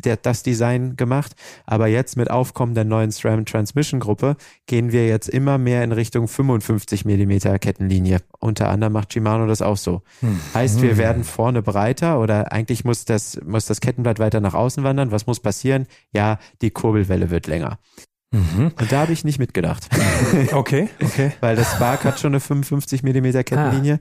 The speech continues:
Speaker 2: Ah, aha.
Speaker 1: Und dann wollte ich eine, eine X X one Kurbel einbauen, eine normale, eine dub S L. Hat nicht gepasst.
Speaker 2: Mhm.
Speaker 1: Oder beziehungsweise dann hatte ich das zusammengesteckt und dachte mir, ja, okay, wenn du das jetzt so fährst, dann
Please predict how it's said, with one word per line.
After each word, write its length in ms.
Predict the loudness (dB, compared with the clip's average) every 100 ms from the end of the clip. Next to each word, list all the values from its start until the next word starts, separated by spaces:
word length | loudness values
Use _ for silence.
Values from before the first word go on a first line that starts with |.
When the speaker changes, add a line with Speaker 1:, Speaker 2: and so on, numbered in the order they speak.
| 0
Speaker 2:
Ah, 60 | 0
aha. 220 | 2 2
Speaker 1:
Und 100 | 2
dann 140 | 2 2
wollte 160 | 2
ich 120 | 0
eine, 240 | 2 2 2
eine 200 | 2 0
X 160 | 0
X 180 | -2 0
one 160 | 0 0
Kurbel 280 | 0 0 2
einbauen, 420 | 0 0 0 0
eine 80 | 0
normale, 680 | 0 2 2 2 2 0 -2
eine 120 | -2
dub 240 | -2 -2
S 160 | -2 0
L. 280 | 0 0 -2 _
Hat 180 | -6 -2
nicht 160 | -2 -4
gepasst. 420 | -2 0 0 -4 -4
Speaker 2:
Mhm. 300 | -2 0 2
Speaker 1:
Oder 120 | 2
beziehungsweise 560 | 2 0 0 2 2 2
dann 140 | 2
hatte 160 | 0 -2
ich 80 | -2
das 160 | -2
zusammengesteckt 640 | 0 0 0 -2 -2 -2 -2
und 60 |
dachte 260 | -2 0 0
mir, 180 | 0 2
ja, 340 | 2 2 0
okay, 300 | -2 0 0
wenn 140 | 2 0
du 80 |
das 180 | 0 0
jetzt 200 | -2 -2
so 140 | 0 0
fährst, 440 | 0 0 0 -2
dann 160 | -2